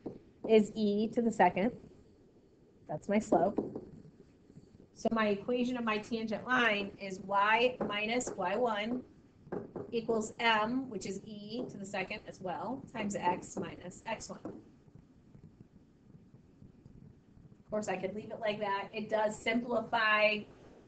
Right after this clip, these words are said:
um, to y equals e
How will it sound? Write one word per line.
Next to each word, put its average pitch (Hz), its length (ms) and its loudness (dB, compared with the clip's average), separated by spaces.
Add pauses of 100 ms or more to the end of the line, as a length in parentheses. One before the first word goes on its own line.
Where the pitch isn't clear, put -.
(220)
um, 180 600 -2 (840)
to 214 320 0
y 208 640 6
equals 208 500 -4
e 214 480 -8